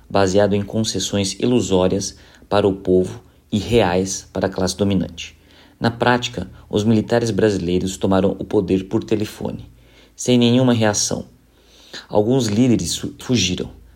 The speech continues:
mas a classe operária de um país não pode fugir. De fato, a mobilização dos operários nas cidades e dos camponeses não proprietários no campo determinou a reação golpista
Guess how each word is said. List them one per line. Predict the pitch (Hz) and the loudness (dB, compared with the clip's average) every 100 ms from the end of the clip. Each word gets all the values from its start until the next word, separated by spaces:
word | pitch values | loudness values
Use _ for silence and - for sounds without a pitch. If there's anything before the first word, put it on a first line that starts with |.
| _ | _
mas | 95 92 | -4 0
a | |
classe | 95 101 95 | 0 -2 -2
operária | 104 95 90 101 107 | -2 0 2 2 2
de | 95 | 0
um | 98 | -2
país | 92 87 95 - - | 0 0 0 -2 0
não | 95 110 | 2 2
pode | 123 92 90 | 2 0 0
fugir. | - - - - - - _ _ _ _ _ | -2 -8 -8 -10 -14 -20 _ _ _ _ _
De | 107 | -10
fato, | 104 117 90 - - - _ - | -2 2 2 0 -20 -20 _ -12
a | - | 0
mobilização | 110 107 101 95 95 123 123 | 2 2 2 2 2 2 2
dos | 104 | 2
operários | 98 92 92 101 92 | 0 0 2 2 2
nas | 85 92 | 0 0
cidades | - - 98 104 92 - | 0 0 2 0 -2 -6
e | - | -6
dos | 90 | -6
camponeses | - 95 - 92 101 92 85 | -6 -6 -2 0 2 0 -2
não | 101 117 | 0 0
proprietários | 117 95 92 - 92 98 101 - - - - | 2 0 0 0 0 2 2 -2 -8 -20 -10
no | 95 | -6
campo | 95 - 117 117 - - - - | -4 0 0 0 -10 -20 -20 -20
determinou | - 113 131 135 120 101 95 101 - | -2 0 2 0 2 2 4 2 -2
a | 95 | -4
reação | 98 104 98 101 98 | 0 2 2 0 0
golpista | 95 131 127 - 101 - 113 | 2 0 0 -6 -6 -8 -12